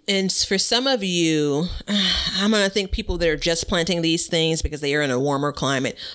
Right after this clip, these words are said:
probably won't get to the frost we're talking about. But the key is that we're talking about frost protection and we're not talking about freeze protection,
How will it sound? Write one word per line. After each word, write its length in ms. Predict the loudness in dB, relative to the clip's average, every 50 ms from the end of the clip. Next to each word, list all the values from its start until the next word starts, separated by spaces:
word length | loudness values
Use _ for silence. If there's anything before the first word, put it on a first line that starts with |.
| -14 -8 -2
probably 500 | 0 0 2 0 0 -4 -4 -4 -4 -2
won't 300 | 0 -2 -2 -2 -2 -2
get 140 | -2 0
to 100 | 0 -2
the 80 | -2 -2
frost 360 | -2 0 0 0 2 0 0 -2
we're 80 | -2
talking 360 | -2 0 -2 -2 -2 -2 -2
about. 420 | -2 0 0 0 0 0 -2 -2 -4 -10 -14 -12 -10 -6 -4
But 120 | -4 -2
the 60 | -2
key 320 | -2 0 2 2 4 4 2
is 120 | 2 2
that 140 | 0 -2 0
we're 140 | 0 0 0
talking 340 | 0 0 -2 -2 -2 -2 0
about 260 | 0 0 0 -2 -2
frost 540 | -6 -6 -2 0 2 2 2 0 -2 -2 -2
protection 500 | -2 -2 -2 -2 -2 -2 -2 -2 -2 0
and 100 | 0 0
we're 120 | 0 0
not 200 | 0 0 0 0
talking 300 | -2 -2 -2 -2 -2 -2
about 240 | 0 0 -2 -2 -4
freeze 640 | -6 -8 -4 0 0 0 2 0 0 0 0 0
protection, 640 | 0 -2 -2 -2 -2 -4 -4 -4 -4 -4 -4 -6